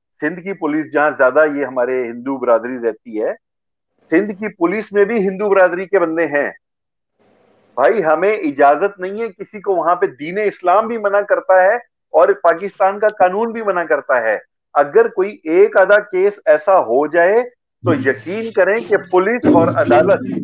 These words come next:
पुलिस और अदालत बिल्कुल पूरा कानून का साथ देती है, उसमें कोई इम्तियाजी सलूक नहीं है।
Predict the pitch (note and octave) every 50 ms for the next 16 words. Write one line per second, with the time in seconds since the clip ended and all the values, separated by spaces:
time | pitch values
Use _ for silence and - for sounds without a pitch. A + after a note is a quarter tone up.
0 | - - _ _ _ _ _ _ _ _ _ _ _ _ _ _ _ _ _ _
1 | _ _ _ _ _ _ _ - D3 D#3+ F3+ A3 C4 B3 - - _ - D#3+ E3
2 | - - D#3+ D3 D3 C#3+ D#3 E3+ F3+ D#3 - - _ _ _ _ _ _ _ _
3 | _ _ _ _ A#2 A2+ F#3+ A#3 B3+ - - C#4 C4+ A3+ G#3 B3 A#3+ A#3+ A#3 A#3
4 | - G#3+ G3 F#3+ G3 G3+ G3+ F#3+ G3 F3+ - - D#3 D3+ C#3+ C3 C3 B2+ B2 -
5 | C3 A#2+ B2 B2 B2 B2+ C#3 C3+ - F3+ G3 F#3+ - _ - G#3+ A#3 A#3+ A#3+ A3+
6 | G#3 - G#3 F#3+ F#3 F3+ F#3+ G3 F3 - F3+ F3 E3+ E3+ E3+ E3 E3 D3+ C#3+ C#3
7 | C3 A2+ F#2+ - - - - - _